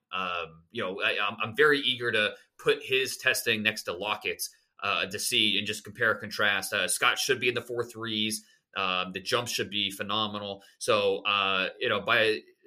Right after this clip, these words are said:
the time it's all said and done, w-, he might not even be an option there, uh, for the Browns in the mid-second. Uh, but a big Tyler Scott fan. Uh, you know, Josh Downs from North Carolina is another one kind of in that range. Will be interesting to see what he runs. I don't,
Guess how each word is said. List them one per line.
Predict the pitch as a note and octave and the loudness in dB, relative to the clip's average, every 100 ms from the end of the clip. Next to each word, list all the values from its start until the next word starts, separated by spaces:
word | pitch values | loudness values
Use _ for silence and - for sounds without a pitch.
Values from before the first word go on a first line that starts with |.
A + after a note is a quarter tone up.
| G2 G#2 | -16 -12
the | A#2+ C3 | -6 -4
time | C3 F3 | 4 4
it's | C3+ | 4
all | C3+ A#2 | 0 2
said | A#2+ G2+ | 2 0
and | G2 | 0
done, | G2+ F#2+ | 0 0
w-, | F#2 G#2 | -4 -8
he | - A#2 B2 | -6 -4 -2
might | A2+ | 0
not | G#2 G#2+ | 0 0
even | G#2+ F#2+ | 0 0
be | F#2 | 0
an | E2+ G#2 | 0 -2
option | A#2+ - F#2+ | 0 -2 -4
there, | F#2 F2+ - _ _ | -2 -2 -6 _ _
uh, | G#2+ G#2 | -2 -2
for | A#2+ | -2
the | G2+ | -2
Browns | G#2+ G#2 G#2 | 0 -2 -4
in | G#2+ | -8
the | |
mid-second. | G#2 G2 - G2 G2+ G2 - G2+ | -6 -4 -2 -2 -2 -8 -8 -8
Uh, | G2 F#2+ G2 | -6 -6 -6
but | G#2 | -6
a | - | 0
big | D#3 | 0
Tyler | D3+ B2 A#2 | 2 0 0
Scott | A2 G#2 - | -2 -4 -2
fan. | G2+ G2 G2 _ _ _ B2+ | -2 -2 -4 _ _ _ 6
Uh, | C3 C3 | 8 8
you | D#3+ | 8
know, | D3+ | 4
Josh | - D#3 D#3 | 6 4 4
Downs | C3+ C#3 D#3 | 4 4 2
from | C3 | -4
North | B2 C#3 | -4 -2
Carolina | D#3+ B2+ A2 A#2+ C3 | 0 0 2 0 -2
is | A#2 | -2
another | G#2+ A2+ A#2+ | -2 -2 -2
one | B2+ B2+ B2 | -4 -6 -6
kind | B2+ B2+ | -4 -4
of | B2+ | -2
in | B2 | 0
that | A#2+ | 0
range. | A#2+ B2 B2+ B2+ - G#2 | 0 -4 -6 -8 -12 -8
Will | G#2+ | -8
be | A2 | -6
interesting | A2+ - A#2+ | -6 -6 -8
to | A2 | -6
see | B2 | -4
what | A2+ G#2+ | -4 -4
he | - A#2 A2+ A2 G#2 | -4 -6 -4 -6 -6
runs. | A2 A#2 B2+ B2+ - | -2 -2 -4 -6 -4
I | A2+ | -4
don't, | A#2 | -6